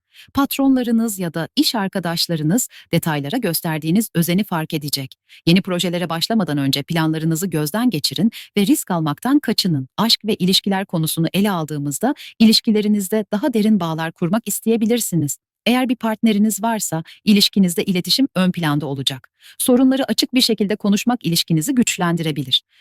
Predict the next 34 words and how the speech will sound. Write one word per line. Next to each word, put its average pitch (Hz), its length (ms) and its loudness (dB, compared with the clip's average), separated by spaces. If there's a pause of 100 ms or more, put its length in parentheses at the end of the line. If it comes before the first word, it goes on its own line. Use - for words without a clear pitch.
(160)
Bekar 302 320 2
Başak 285 340 -2
Burçları 240 380 0
için 156 300 2
ise 127 300 0 (200)
Ocak 170 360 2
ayı 139 240 0 (240)
yeni 196 220 8
bir 190 120 2
başlangıç 156 560 0
vaat 143 220 -4
ediyor. - 380 -8 (280)
Ancak 165 360 2
aceleci 165 400 2
davranmayın, 160 640 -2 (200)
her 247 200 0
şeyin 208 320 2
doğal 185 260 0
bir 175 120 -4
akışta 175 300 -2
gelişmesine 170 560 0
izin 175 340 2
verin. 135 240 -6 (280)
Finansal 165 560 2
durum 180 220 -2
alanında 151 400 0
ise 180 360 -4 (200)
maddi 196 320 2
konularda 214 520 0
dikkatli 180 420 -4
olmanız 175 360 0
gereken 160 440 -2
bir 160 140 -2
aydasınız. 131 640 -8